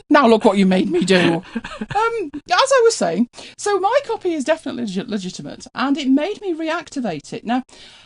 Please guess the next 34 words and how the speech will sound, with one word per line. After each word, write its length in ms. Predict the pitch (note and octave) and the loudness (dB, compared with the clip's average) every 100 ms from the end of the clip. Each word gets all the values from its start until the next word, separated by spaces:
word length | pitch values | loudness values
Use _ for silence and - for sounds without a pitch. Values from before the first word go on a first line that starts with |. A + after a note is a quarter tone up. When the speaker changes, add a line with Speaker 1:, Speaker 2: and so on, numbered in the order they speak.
| - - | -18 -6
Speaker 1:
obviously, 460 | G4 G4+ - D#4 - _ - | -4 -2 -2 -4 -6 _ -8
I 180 | - B3 | -2 -2
have 220 | C4 B3+ | 0 0
multiple 540 | A#3 A#3+ D4 C#4 C4 A3 | 0 2 2 0 -4 -2
licenses 600 | G#3+ A3 - F3+ D#3+ - | -2 -4 -8 -12 -12 -10
because 260 | G3 F#3 | -8 -6
I'm 180 | F#3+ F#3 | -4 -2
on 100 | F3+ | -2
one 140 | F3 | -4
of 80 | F3 | -6
their 160 | E3 E3 | -6 -6
schemes, 540 | - C4+ A3+ C#3+ C#3+ | -4 -2 0 -2 -4
so 180 | - G#3 | -2 0
that 200 | E4+ F4 | 2 0
wasn't 280 | E4+ C4+ - | 0 -2 -2
a 60 | |
problem. 420 | - C#4+ B3 C3 - _ _ _ _ _ _ _ | -4 -6 -4 -10 -12 _ _ _ _ _ _ _
But 140 | D#4 D4 | -4 -2
the 80 | C#4 | 0
fact 380 | F4+ G4+ - | 2 2 0
it 120 | C#4 - | -10 -2
gave 260 | D4 C#4 | -2 2
me 120 | C#4 | 0
that 200 | C4 A#3+ | 2 2
message 400 | A#3 C4 - D#3 | 2 0 -2 -4
and 100 | F#3+ | -2
the 100 | A3 - | -2 -2
tone 420 | - D#4+ E4+ C#4 | 2 2 6 4
of 120 | A3 | 2
the 100 | G3+ | -2
message, 520 | D#3+ D#3+ - C#3+ - - | -2 -6 -8 -8 -6 -2
I 180 | C#4+ | 0
thought 340 | D4+ B3+ A#3 - | 0 2 2 2
was 300 | G#3 - | -4 -4